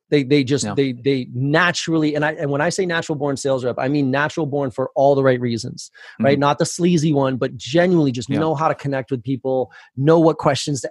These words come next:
Speaker 1: ask, where to take the conversations, where to spend their time. I think that's five percent of our population. The other ninety-five percent, I mean,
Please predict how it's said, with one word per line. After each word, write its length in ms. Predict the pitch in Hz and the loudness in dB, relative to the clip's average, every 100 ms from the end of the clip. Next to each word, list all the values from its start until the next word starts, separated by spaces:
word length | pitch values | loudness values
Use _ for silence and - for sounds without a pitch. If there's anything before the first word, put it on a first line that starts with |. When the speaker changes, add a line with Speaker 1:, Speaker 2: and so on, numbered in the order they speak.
| 131 | -6
Speaker 1:
ask, 380 | 127 131 123 131 | -4 -2 -2 2
where 200 | 151 165 | 4 4
to 60 | |
take 220 | 156 156 | 2 0
the 80 | 143 | -2
conversations, 720 | - 147 139 - 143 131 135 117 | -6 -4 -4 -4 -4 -4 -6 0
where 120 | 143 | 0
to 80 | 135 | 0
spend 180 | 143 | -2
their 80 | 139 | -4
time. 280 | 143 262 151 | -4 -6 -6
I 60 | 143 | -6
think 120 | 233 | -4
that's 140 | 240 | -6
five 220 | - 226 180 | -4 -4 -4
percent 260 | 165 190 | -2 -2
of 80 | 143 | 0
our 100 | 135 | 0
population. 560 | 156 139 190 208 - 110 _ _ _ _ | 0 0 0 -2 -4 -16 _ _ _ _
The 60 | 131 | 0
other 160 | 151 214 | 2 4
ninety-five 440 | 247 262 277 277 | 2 0 -2 -2
percent, 360 | 269 - 311 311 _ _ _ _ _ _ | -4 -2 -2 -4 _ _ _ _ _ _
I 80 | - | -10
mean, 260 | 127 131 | -6 -6